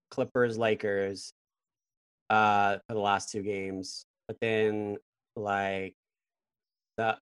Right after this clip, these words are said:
there was one team that already finished. So I think it was the Lakers that, like, finished or something. So we didn't play them. And then we were supposed to play Sacramento as our eighth team, but then Sacramento already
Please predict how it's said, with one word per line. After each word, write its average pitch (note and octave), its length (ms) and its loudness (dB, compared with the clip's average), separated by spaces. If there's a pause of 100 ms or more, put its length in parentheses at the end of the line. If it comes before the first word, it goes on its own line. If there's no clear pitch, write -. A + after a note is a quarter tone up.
(160)
there A#2+ 120 0
was A2+ 140 -2
one B2+ 300 -2
team C#3 240 2
that B2 140 4
already A#2+ 280 2 (100)
finished. A#2 640 -6 (1600)
So G#2+ 580 2 (280)
I C3 120 6
think C#3+ 140 6
it D3 40 10
was B2+ 120 4
the A#2+ 100 -2
Lakers A#2+ 500 0
that, A2 240 0
like, G2+ 320 -6
finished B2+ 320 0
or A#2+ 60 -2
something. A#2+ 720 0 (600)
So A2 60 6
we A2 60 6
didn't A#2+ 240 2
play A#2+ 160 2
them. A2 500 2
And B2+ 100 -2
then A#2+ 80 2
we A#2+ 60 2
were A2+ 80 2
supposed - 300 0
to - 100 -20
play B2 100 2
Sacramento C3+ 720 6
as C3+ 140 6
our C3 100 8
eighth B2+ 320 2
team, B2 380 4
but A2+ 180 -2
then A2+ 320 4
Sacramento A#2+ 560 2
already A2 240 4